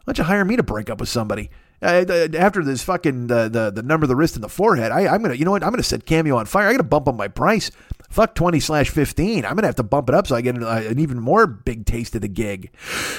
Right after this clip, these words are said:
Uh, I need to be doing something on there because, and look, and I, I don't need to just break up with people. You can write me a note and say, "Hey, please, go me, uh, do, tell my boss he's, he's delightful."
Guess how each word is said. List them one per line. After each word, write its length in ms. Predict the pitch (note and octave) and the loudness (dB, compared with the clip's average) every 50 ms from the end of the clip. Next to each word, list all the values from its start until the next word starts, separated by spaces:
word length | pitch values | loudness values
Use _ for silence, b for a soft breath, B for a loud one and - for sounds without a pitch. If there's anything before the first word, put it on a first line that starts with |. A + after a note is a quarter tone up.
| B B | B B
Uh, 360 | B - C#3 C3+ C3 B2 B2 A#2 | B 4 6 6 6 6 4 4
I 80 | D3+ G3+ | 2 2
need 120 | G#3+ D#3+ | 2 2
to 40 | B2 | 2
be 80 | G#2+ A2 | 2 2
doing 200 | A2+ D3 C3+ G#2+ | 2 2 2 2
something 360 | - - E3+ G3 G#3 - G#3 | 0 2 2 2 2 0 -4
on 140 | F#3+ F#3 G3 | -4 -4 -6
there 140 | G3 F#3+ G3 | -6 -4 -2
because, 220 | A#2 C3 D#3 D#3 | 0 0 2 2
and 200 | F#3+ F#3+ G3+ F#3+ | 4 4 4 2
look, 200 | F3 C#3+ A2+ - - | 2 0 0 -2 -2
and 140 | - F#3 G3 | -2 0 0
I, 200 | G3+ G3+ F3+ G3+ | 0 -2 -2 -2
I 40 | G#3 | -2
don't 180 | A3 A3 F3 | -2 -2 -4
need 180 | B2 B2 B2 A2 | -4 -6 -6 -6
to 60 | G#2+ | -6
just 220 | G2+ G#2+ A2 F#2 G2+ | -4 -4 -4 -2 -2
break 280 | G#2+ G#2 G#2 G#2+ G2 A#2+ | -2 -2 -2 0 0 -2
up 140 | A#2 - | 0 0
with 120 | C3 B2 - | -2 -2 0
people. 400 | - C3 C3 B2+ C#3 C#3 D3 - | 0 0 0 0 -4 -6 -6 -6
You 140 | E3+ F#3 G3+ | -4 -4 -2
can 180 | F3 E3+ A2+ G#2+ | -2 -2 -4 -2
write 220 | A2+ A#2 B2 - | -4 -4 -4 -4
me 100 | A#2 A2+ | -8 -8
a 80 | G#2+ G2+ | -8 -8
note 300 | G2 G#2 A2 C3+ C3 - | -6 -6 -6 -6 -6 -6
and 160 | - A2 G2+ | -8 -8 -4
say, 160 | - A2+ A#2 | -4 -2 0
"Hey, 220 | C#3+ F#3+ A3 G#3+ | 0 0 -2 -2
please, 520 | - - G3+ A#3+ A#3+ G#3+ D#3 A#2 G#2 F#2+ - | -4 -4 -4 -2 0 0 0 0 -2 -4 -6
go 140 | - D3+ F3 | -6 -6 -4
me, 220 | G#3 G3+ F3+ D3 | -4 -4 -4 -4
uh, 40 | C3+ | -4
do, 180 | B2+ D#3+ F#3 F#3+ | -4 -4 -6 -4
tell 240 | - - F3 F3+ G3+ | -2 0 0 0 2
my 160 | F#3+ C3+ A2 | 0 0 0
boss 340 | F2 - A2+ C3+ D#3+ - - | 0 -2 -2 -2 -2 -4 -4
he's, 220 | A2 G2 F2+ F2 | -6 -6 -8 -10
he's 280 | - - G#2+ A2+ G#2 G2+ | -10 -8 -6 -6 -4 -2
delightful." 560 | - E3+ G3+ A3 F#3+ - - B2 A#2 - | 0 2 4 4 2 2 -2 -8 -8 -8